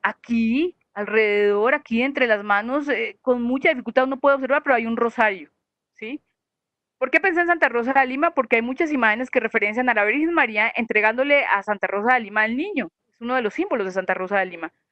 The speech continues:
Pero pues no sabría decirlo. Hay un estudio muy interesante, estuve escuchando hace poco la conferencia que hubo en el Museo Colonial,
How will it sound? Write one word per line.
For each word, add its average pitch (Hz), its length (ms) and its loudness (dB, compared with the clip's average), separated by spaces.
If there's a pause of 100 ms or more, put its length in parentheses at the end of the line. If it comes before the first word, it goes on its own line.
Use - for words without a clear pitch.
(360)
Pero 190 140 -6
pues 190 220 -2
no 190 140 -2
sabría 214 320 2
decirlo. 262 420 0
Hay 220 180 2
un 233 140 -4
estudio 240 300 -2
muy 247 160 0
interesante, 220 680 0
estuve 220 280 -4
escuchando 208 400 -4
hace 214 100 -6
poco 226 240 -2
la 233 100 2
conferencia 190 580 -4
que 226 140 -4
hubo 196 160 -2
en 220 80 -4
el 220 60 -6
Museo 196 300 -2
Colonial, 208 500 -2